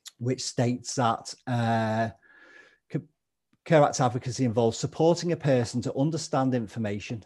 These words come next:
express their needs and wishes, secure their rights, represent their interests, and obtain the care and support they need. And it also states that high quality advocacy services are, quote,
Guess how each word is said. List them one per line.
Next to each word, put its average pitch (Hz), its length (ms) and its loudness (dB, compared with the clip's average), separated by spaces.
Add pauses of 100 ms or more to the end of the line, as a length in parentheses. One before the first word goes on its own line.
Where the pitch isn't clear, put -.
express 156 520 -4
their 147 140 2
needs 135 320 0
and 117 140 -4
wishes, 104 460 -10 (180)
secure - 520 -2
their 156 160 0
rights, 113 520 -4 (160)
represent 135 600 -2
their 131 180 -2
interests, - 960 -8 (340)
and 107 100 -4
obtain 110 400 -2
the 110 60 -6
care 110 220 -2
and 104 120 -4
support 110 380 -2
they 104 140 -4
need. 104 360 -4 (440)
And 110 80 0
it 113 60 2
also 120 380 2
states 113 360 -2
that 117 80 -6
high 131 300 -2
quality 127 420 0
advocacy 117 480 -4
services 101 600 -4
are, 101 200 -2
quote, - 440 -4